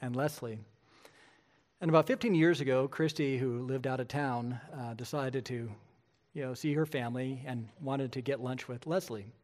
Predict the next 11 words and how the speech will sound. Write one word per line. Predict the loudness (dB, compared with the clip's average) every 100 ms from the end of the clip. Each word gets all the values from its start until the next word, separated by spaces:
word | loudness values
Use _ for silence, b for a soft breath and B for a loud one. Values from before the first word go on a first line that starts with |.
| _ b b b b b b b b b _ _ -10
And | -6 -4 -2
she | 4
was | 6 6 4 -2 -2
waiting | 4 4 6
in | 4
the |
restaurant | 4 2 0 -2 -2 -2
at |
the | -4
appointed | -6 -4 -4 -4
time. | -4 -6 -8 -10